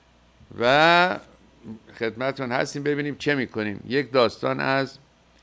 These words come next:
بوستان سعدی می‌خوانم. بسیار، بسیار نکته ها در این داستان هست و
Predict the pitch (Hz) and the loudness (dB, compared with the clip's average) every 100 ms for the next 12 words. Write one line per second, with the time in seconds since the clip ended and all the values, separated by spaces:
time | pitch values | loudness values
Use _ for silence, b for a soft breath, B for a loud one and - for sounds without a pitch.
0 | b b b b _ _ - 110 120 117 | b b b b _ _ -8 -2 0 0
1 | - - 131 143 139 101 123 120 117 135 | -4 0 2 4 0 2 6 6 4 -4
2 | 135 131 131 131 127 120 - 120 113 - | -4 -4 -2 -2 -2 -6 -8 -6 -6 -4
3 | 123 131 143 135 123 110 107 117 - 123 | 2 6 8 6 6 2 -2 -8 -2 4
4 | 123 117 110 98 110 - 110 110 123 110 | 6 6 4 0 -4 -4 -2 2 4 2
5 | 107 104 104 101 92 110 107 98 117 127 | 0 0 0 0 -2 -6 -4 2 4 4
6 | 120 107 - _ _ b b b b b | 4 0 -6 _ _ b b b b b
7 | b b _ - 98 107 131 143 151 156 | b b _ -16 -4 2 4 6 4 0